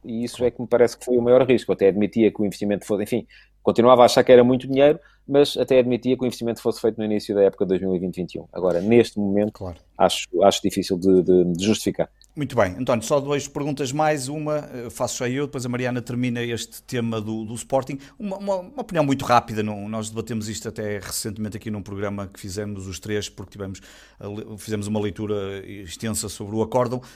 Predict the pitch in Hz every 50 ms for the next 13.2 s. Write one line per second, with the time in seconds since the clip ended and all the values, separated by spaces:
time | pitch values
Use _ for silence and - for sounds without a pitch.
0 | _ _ - 120 - - 143 143 127 - 147 123 127 120 - - 127 110 123 127
1 | 117 117 110 113 131 123 120 113 110 120 117 117 117 107 123 117 - - 120 113
2 | 104 107 110 107 - 117 113 113 110 110 110 110 117 123 - - - - _ _
3 | - 131 120 120 127 120 123 120 - 110 117 117 - - - 110 110 107 104 -
4 | 107 - - 101 92 107 110 104 107 92 113 110 104 92 90 107 107 104 110 113
5 | 113 110 110 107 104 98 92 87 95 95 101 104 95 101 104 98 95 - 113 107
6 | 117 120 - _ - - _ _ - 85 95 101 98 - - - - - - 104
7 | 104 104 107 107 107 110 110 110 110 110 110 113 113 113 - - _ - - -
8 | _ - 78 85 - - 101 101 104 101 98 92 110 101 - - 107 107 101 90
9 | - - 107 92 92 110 104 107 110 107 110 - - - - _ _ - 113 107
10 | 104 98 98 104 104 104 104 104 101 87 - 110 104 92 117 110 107 104 107 107
11 | 110 110 110 107 - - 117 110 107 107 101 98 104 107 110 104 - - 151 156
12 | 165 - - - 110 - - 110 95 113 107 107 110 113 110 110 107 110 - 123
13 | 113 107 107